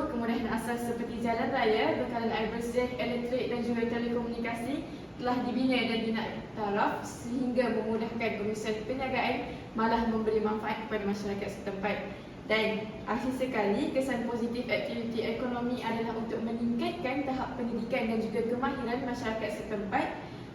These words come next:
iaitu, ah, meningkatkan keperluan terhadap tenaga kerja yang berkemahiran. Seterusnya, penduduk juga akan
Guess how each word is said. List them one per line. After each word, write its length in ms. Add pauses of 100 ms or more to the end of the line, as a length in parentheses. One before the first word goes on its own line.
iaitu, 480 (320)
ah, 560
meningkatkan 720
keperluan 480
terhadap 560
tenaga 320
kerja 340 (380)
yang 320
berkemahiran. 960 (500)
Seterusnya, 720
penduduk 400
juga 380
akan 120